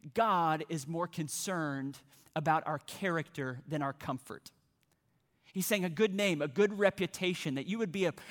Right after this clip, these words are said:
a person of character and integrity. This is more valuable to God than the ointments of celebration and of joy.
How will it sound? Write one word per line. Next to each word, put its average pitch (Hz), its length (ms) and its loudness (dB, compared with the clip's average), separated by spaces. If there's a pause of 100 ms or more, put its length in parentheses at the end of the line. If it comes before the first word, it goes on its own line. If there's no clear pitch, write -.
a 180 100 4
person - 480 -6
of - 160 -6
character 196 480 -2
and 160 160 -2
integrity. 156 500 -4 (140)
This 240 220 -4
is 196 120 -6
more 190 220 0
valuable 185 580 0
to 165 160 -8
God 156 440 -4 (280)
than 185 140 0
the 175 200 -4
ointments 175 540 -2
of 143 100 -6
celebration 165 840 0
and 135 120 -2
of 123 140 -8
joy. 156 500 -4